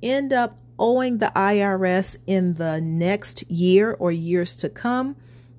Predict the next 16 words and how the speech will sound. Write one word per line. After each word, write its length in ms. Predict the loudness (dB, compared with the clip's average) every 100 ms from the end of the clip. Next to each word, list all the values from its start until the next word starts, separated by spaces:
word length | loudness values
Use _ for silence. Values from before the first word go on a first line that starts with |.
| -2
guess 300 | 2 4 2
what? 300 | -2 -2 -4 -12 -20 -20 -20 -20 -20 -20 -20 -20 -14
The 160 | -10 -4
I 220 | 0 2
R 160 | 2 2
S 340 | 2 2 -2 -4
will, 440 | -2 0 -2 -4
if 180 | -6 -6
you're 140 | -4 -6 -2
in 420 | 0 2 2 -2 -8
currently 360 | -4 -2 -2 -4
non-collectible, 920 | -4 -6 -2 0 0 -2 -4 -4 -4 -16 -20 -4
they 220 | 4 4
will 520 | 4 2 2 2 -2 -8 -20 -20 -20 -20 -20 -20 -4
get 240 | 4 4 4
you 240 | -2 -2